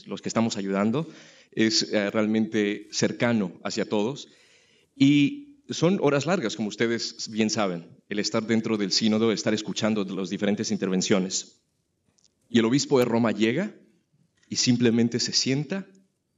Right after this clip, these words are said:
y escucha todo el día. Y esto es un gran testimonio, ah, de lo que está haciendo el Papa Francisco. Él, lo que él llamó a los obispos a escuchar y hablar con,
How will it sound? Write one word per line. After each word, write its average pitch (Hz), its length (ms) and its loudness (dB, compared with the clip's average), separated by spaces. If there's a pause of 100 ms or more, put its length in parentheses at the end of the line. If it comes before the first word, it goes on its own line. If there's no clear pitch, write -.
(160)
y 107 140 0
escucha 135 600 2 (640)
todo 120 560 -2 (220)
el 95 220 0
día. 90 220 0 (1300)
Y 117 180 6
esto 123 340 0 (240)
es 117 120 -4
un 123 120 2
gran 131 260 2
testimonio, 110 680 0 (360)
ah, 95 320 -2
de 104 480 2
lo 104 160 2
que 107 100 -2
está 117 160 0
haciendo 117 380 0
el 92 100 0
Papa 110 220 -2
Francisco. 104 500 -2
Él, 135 380 2
lo 113 140 -2
que - 120 0
él 160 80 2
llamó 143 480 0
a 113 60 -4
los 101 180 -2
obispos 101 460 -2
a 113 80 0
escuchar - 680 -2 (560)
y 110 120 0
hablar 113 460 0
con, 95 400 -4